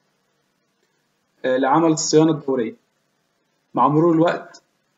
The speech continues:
التكلفة الصيانة بت-، بتزداد، تزداد إلى أن أصل إلى مرحلة أحتاج فيها إلى إعادة إنشاء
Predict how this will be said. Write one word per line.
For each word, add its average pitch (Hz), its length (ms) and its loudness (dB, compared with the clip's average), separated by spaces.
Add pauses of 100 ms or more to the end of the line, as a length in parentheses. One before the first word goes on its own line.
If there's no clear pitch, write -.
(300)
التكلفة 160 540 -6
الصيانة 165 480 -2
بت-، 135 360 -14 (120)
بتزداد، 151 460 -8
تزداد 147 540 -8 (120)
إلى 160 120 -2
أن 151 60 -4
أصل 160 280 -6
إلى 143 120 -6
مرحلة 170 460 -4 (360)
أحتاج - 340 -14
فيها 170 220 -2
إلى 143 260 -4
إعادة 151 380 -6
إنشاء 147 380 -6